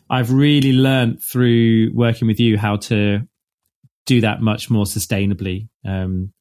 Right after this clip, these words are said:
i e not looking for sugar and caffeine to boost me, but looking for natural energy that is much more sustainable. So let's get in and talk about, um, that. So I suppose the first question is,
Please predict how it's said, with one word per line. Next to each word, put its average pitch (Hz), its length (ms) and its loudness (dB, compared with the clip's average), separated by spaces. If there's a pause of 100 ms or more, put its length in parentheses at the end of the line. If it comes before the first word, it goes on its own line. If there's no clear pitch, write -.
i 101 120 -2
e 98 180 0
not 104 200 -2
looking 104 280 -6
for 95 140 -6
sugar 95 280 -6
and 92 120 -4
caffeine 92 500 -6
to 92 300 -8 (560)
boost 104 240 -2
me, 95 120 -2
but 98 260 -6
looking 107 280 -2
for 98 320 -2
natural 110 640 -2
energy 107 460 0
that 101 260 -4
is 104 500 -4
much 117 280 -6
more 101 100 -2
sustainable. 95 640 -4 (400)
So 143 200 0
let's 156 180 2
get 170 160 -2
in 156 80 2
and 143 140 0
talk 156 180 2
about, 131 440 -2 (140)
um, 117 560 2 (100)
that. 123 340 -4
So 120 380 0 (760)
I 143 80 0
suppose 160 240 0
the 147 80 0
first 185 260 0
question 135 320 0
is, 127 320 0